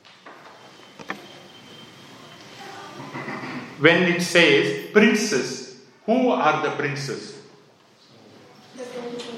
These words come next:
Speaker 2: sons. The ten sons that we had with the daughter of the
Speaker 1: Yes. So Prachanya Barisa had got ten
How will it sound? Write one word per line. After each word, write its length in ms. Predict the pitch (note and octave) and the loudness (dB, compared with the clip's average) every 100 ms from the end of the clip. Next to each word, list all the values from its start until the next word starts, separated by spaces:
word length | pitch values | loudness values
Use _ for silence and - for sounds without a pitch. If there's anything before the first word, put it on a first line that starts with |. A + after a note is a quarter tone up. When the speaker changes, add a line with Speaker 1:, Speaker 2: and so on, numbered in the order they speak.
| A3+ A3+ | -12 -4
Speaker 2:
sons. 1600 | - - - - - - - - - - - C3 C3 C3 - B2 A#2+ A#2 A#2 - - A2 A2 - - - - - - - | -2 -2 -6 -10 -12 -16 -18 -18 -20 -16 -8 -6 -6 -8 -8 -10 -10 -12 -16 -18 -18 -18 -18 -20 -20 -20 -20 -20 -20 -14
The 100 | B3 | -12
ten 400 | C4+ C4 C#4 C#4 | -8 -8 -8 -8
sons 200 | B3 A#3+ | -8 -8
that 180 | A#3+ A#3 | -10 -10
we 120 | A#3+ | -10
had 260 | A#3 G#3+ G#3 G#3 | -10 -10 -10 -10
with 100 | A3 G#3+ | -12 -8
the 120 | G#3 | -8
daughter 280 | G3+ G#3 G#3 | -6 -6 -4
of 320 | G#3+ G#3 G#3 | -6 -6 -4
the 80 | G3 | 0
Speaker 1:
Yes. 400 | - - - - - - | 2 2 -2 -6 -10 0
So 120 | E3+ | 2
Prachanya 680 | E3 D3+ D3+ A#3+ A3+ A3 A2+ | 6 6 6 4 4 4 2
Barisa 720 | A2 A2 A2 - - - - | 0 0 -2 0 -2 -4 0
had 280 | B2+ B2 - | 2 4 8
got 340 | C#3+ E3+ - | 8 8 4
ten 460 | F3 F3+ G3 - | 4 4 2 -2